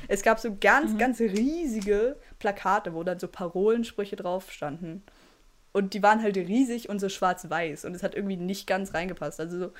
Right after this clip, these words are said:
Speaker 1: das Einzige, was ich kritisieren wollte, ist eigentlich ein bisschen, wie es angeordnet war. Aber das war, glaub ich, im ganzen Museum so. Weil einfach ein bisschen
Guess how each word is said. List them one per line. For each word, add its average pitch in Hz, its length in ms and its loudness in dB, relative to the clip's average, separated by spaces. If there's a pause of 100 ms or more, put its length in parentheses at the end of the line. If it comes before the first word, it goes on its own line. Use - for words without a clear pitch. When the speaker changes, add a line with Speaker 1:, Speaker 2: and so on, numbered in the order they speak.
(120)
Speaker 1:
das 185 100 0
Einzige, 233 300 2
was 214 100 -2
ich 202 120 -12
kritisieren 196 360 -4
wollte, 196 160 -2
ist 196 100 -6
eigentlich 185 200 -6
ein 185 40 -6
bisschen, 185 220 -6
wie 175 60 -8
es 170 160 -10
angeordnet 175 680 -4
war. 170 380 -8 (340)
Aber 180 140 2
das 196 140 -2
war, 202 80 0
glaub 202 160 0
ich, 208 60 -10
im 180 100 -8
ganzen 190 340 -6
Museum 185 400 -6
so. 170 240 -8 (580)
Weil 180 140 0
einfach 175 220 -2
ein 196 60 -2
bisschen 185 220 -4